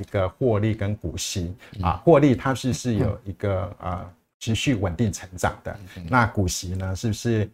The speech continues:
Speaker 1: 它老板呢，就是会，啊，固定的有一个，呃，稳定的，啊，股息政策呢，
Speaker 2: 嗯，嗯，嗯，嗯。
Speaker 1: 愿意，啊，发给一些，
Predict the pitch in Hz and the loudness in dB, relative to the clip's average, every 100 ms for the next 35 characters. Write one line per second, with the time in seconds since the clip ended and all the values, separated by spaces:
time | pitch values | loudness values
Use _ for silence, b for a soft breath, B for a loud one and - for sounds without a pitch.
0 | _ - 117 117 120 120 B 104 101 117 | _ -2 2 2 0 -4 B 0 2 4
1 | 95 95 95 98 104 - 113 139 120 104 | 4 2 0 -2 -2 0 0 4 4 4
2 | 98 - 85 - - 143 165 127 107 92 | -2 -4 -4 2 6 8 10 8 6 2
3 | 98 104 101 92 113 113 113 101 B B | 0 -4 -4 -2 -4 2 2 2 B B
4 | 92 90 90 98 _ _ _ 107 95 113 | -2 0 0 -4 _ _ _ 2 2 4
5 | 123 95 87 82 - - 87 - 87 - | 4 4 0 -2 -14 -6 -6 -2 -4 -4
6 | 92 113 104 - 107 92 92 139 110 123 | 0 2 2 4 2 2 2 4 4 4
7 | 101 - - - - 101 101 98 87 - | 2 -2 -10 -10 0 2 2 0 -4 -10
8 | - 95 85 104 95 | -2 -2 0 0 0